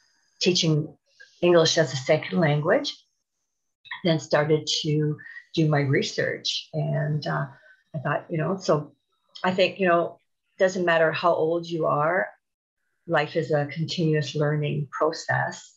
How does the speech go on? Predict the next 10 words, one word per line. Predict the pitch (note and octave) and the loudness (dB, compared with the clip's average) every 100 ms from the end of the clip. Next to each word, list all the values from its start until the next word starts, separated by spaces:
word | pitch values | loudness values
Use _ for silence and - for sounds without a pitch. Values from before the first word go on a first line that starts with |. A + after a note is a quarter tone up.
| _ | _
and | D#3 D3 D3+ D#3 D3+ C#3+ | -4 -2 -2 -2 0 0
it's | C#3 - - - - - | -2 -10 -20 -20 -14 0
never | E3 D3+ D#3 | 2 4 2
too | - F#3 D#3 D3+ C#3+ - _ - | 2 2 2 2 -2 -8 _ 2
late | E3 F3 E3+ | 6 6 2
to | - F3 | -10 -10
start | - E3+ D#3 - | -2 0 0 0
something | D#3+ D3+ E3 D#3+ D#3 | -4 -2 -2 2 4
new | D#3 A3 | 4 2
or | B3+ D#3+ D3 | 0 -2 -4